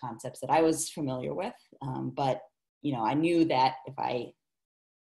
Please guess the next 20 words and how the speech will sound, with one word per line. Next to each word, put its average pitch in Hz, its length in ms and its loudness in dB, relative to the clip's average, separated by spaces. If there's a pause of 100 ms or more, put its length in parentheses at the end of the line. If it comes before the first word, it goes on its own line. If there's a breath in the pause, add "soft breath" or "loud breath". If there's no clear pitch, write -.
(160)
asked 139 360 -4
the 123 100 -4
experts 127 640 -6
in 127 100 -8
the - 60 -10
field, 127 460 -8 (180)
um, 123 380 -8 (160)
they 135 100 -2
would 127 220 -6
come 135 120 -4
up 123 140 -6
with 135 100 -4
even 170 160 6
better 156 180 4
examples 139 380 -2
than 127 120 -6
I 127 100 -4
was 135 140 -2
familiar 131 400 -10
with. - 180 -10